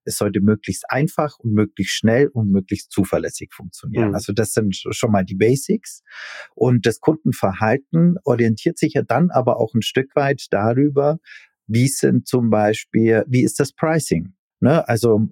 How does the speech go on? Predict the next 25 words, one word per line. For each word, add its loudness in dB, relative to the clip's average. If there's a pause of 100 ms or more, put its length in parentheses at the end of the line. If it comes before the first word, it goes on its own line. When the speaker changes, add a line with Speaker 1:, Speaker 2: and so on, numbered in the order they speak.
Speaker 1:
wir 2
erleben 2
es -6
durchaus, 2
dass 0
manche 0
Kunden 0
dann 2
eben 0
sagen, 0
okay, 0
ich -2
nehme 2
vielleicht -2
die 2
ein 2
oder 2
andere 0
Hürde 2
mehr 2
in 0
Kauf -2 (380)
oder 2
ziehe -2
hier 2